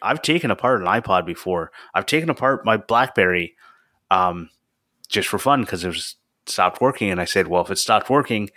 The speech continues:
maybe I can fix it." And I've totally fixed a couple of things that I've taken apart that had, I had no business, you know, using a hairdryer to take the screen off, uh, of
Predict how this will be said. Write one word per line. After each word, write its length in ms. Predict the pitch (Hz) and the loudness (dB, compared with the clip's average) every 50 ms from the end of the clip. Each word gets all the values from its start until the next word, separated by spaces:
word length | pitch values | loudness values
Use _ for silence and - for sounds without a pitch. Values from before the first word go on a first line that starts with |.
| - - - - - _ _ _ _ _ _ _ _ _ _ | -20 -20 -20 -20 -20 _ _ _ _ _ _ _ _ _ _
maybe 340 | 95 95 98 98 101 117 120 | -6 -2 0 0 2 2 2
I 140 | 120 127 127 | 2 2 2
can 160 | - 135 120 | 0 -2 0
fix 320 | - - 180 185 - - | 0 0 0 0 -2 -4
it." 180 | - - - _ _ _ _ - - - - - _ _ _ | -8 -8 -10 _ _ _ _ -20 -20 -20 -20 -20 _ _ _
And 380 | - 101 101 95 95 95 95 - | -2 0 0 0 0 -2 -6 -4
I've 180 | - 98 98 - | -2 -2 0 2
totally 360 | - 117 123 123 120 113 104 | 2 2 4 4 4 2 0
fixed 380 | 95 - 131 131 127 - - 120 | 0 0 0 0 0 0 -2 -2
a 20 | |
couple 320 | 110 - 135 139 - 151 139 | 0 0 0 2 4 2 2
of 100 | 120 - | 2 2
things 240 | - 113 110 104 98 | 2 0 0 2 2
that 100 | 104 101 | 2 2
I've 80 | 92 - | 2 2
taken 180 | 113 107 101 101 | 0 0 0 0
apart 260 | - 113 110 104 - | 0 0 0 2 0
that 120 | 104 92 | 0 0
had, 240 | 95 104 98 90 - - - - - - | 0 0 -2 -4 -8 -20 -20 -20 -14 -8
I 80 | - 113 | -4 -4
had 120 | 107 104 | -4 -2
no 720 | 101 104 113 120 120 123 123 127 123 120 117 113 101 - _ - 104 | -4 -2 0 2 2 4 4 4 4 2 0 0 -2 -6 _ -4 0
business, 640 | 113 113 110 101 92 104 104 101 92 - - - - - - - - _ _ _ _ _ _ | 4 4 4 4 4 4 4 4 4 2 -2 -4 -6 -10 -18 -20 -20 _ _ _ _ _ _
you 80 | - 107 | -2 2
know, 260 | 101 95 95 92 - - | 2 2 2 0 -2 -4
using 300 | 107 117 117 110 120 113 | -2 0 2 2 2 2
a 40 | 104 92 | 2 2
hairdryer 640 | 110 113 113 117 107 101 107 101 101 101 101 104 95 | 2 2 2 2 2 2 2 2 2 2 2 2 0
to 100 | 95 87 | -2 -4
take 240 | - - 113 101 - | -4 -4 -4 -4 -4
the 60 | 110 | -4
screen 340 | - - - 113 110 110 107 | -4 -2 0 0 2 2 2
off, 260 | 104 104 92 - - | 2 2 0 0 0
uh, 280 | 101 98 98 95 95 90 - - _ - - - - | 0 2 2 2 2 0 -4 -10 _ -20 -20 -18 -14
of 140 | - 90 - | -14 -14 -8